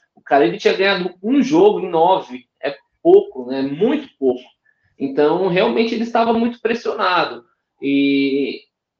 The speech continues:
algum, alguns veículos de imprensa noticiaram que ele entregou o cargo, que ele colocou o cargo à disposição. Não foi o que eu apurei, em nenhum momento ele aconte-, ele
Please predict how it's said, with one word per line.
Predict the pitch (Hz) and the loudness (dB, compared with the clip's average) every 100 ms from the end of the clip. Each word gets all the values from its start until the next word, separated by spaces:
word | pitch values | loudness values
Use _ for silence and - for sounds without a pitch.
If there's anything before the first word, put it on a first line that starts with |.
| _ - | _ -2
algum, | 156 156 208 220 190 | 0 0 2 2 2
alguns | 123 147 180 151 | -2 -2 -2 0
veículos | 151 139 170 175 135 | 2 4 2 -4 -4
de | 143 | -4
imprensa | 135 135 151 - 147 | 0 2 2 0 -2
noticiaram | 139 131 - 139 127 151 147 135 123 | -2 -2 0 2 4 4 2 0 -4
que | - 127 | -2 -2
ele | 127 | 0
entregou | 120 117 - 127 117 123 139 | -4 -4 -4 -4 0 0 0
o | |
cargo, | - 123 143 147 | -2 0 0 0
que | 127 | -2
ele | 123 | -2
colocou | 143 123 120 139 | -2 -2 0 -2
o | 135 | 0
cargo | 123 117 127 | 0 0 -2
à | |
disposição. | 120 - 127 - 135 131 160 - - - | -2 -6 -8 -4 -2 0 0 -4 -12 -2
Não | 131 165 - | 2 2 4
foi | 143 | 2
o | 139 | 4
que | |
eu | 127 | 2
apurei, | 123 127 120 127 | 2 0 0 2
em | 147 | 2
nenhum | 131 | 0
momento | 135 127 127 120 | 0 0 0 -2
ele | 123 | -4
aconte-, | 120 123 120 - _ | -4 -8 -14 -18 _
ele | 120 | -20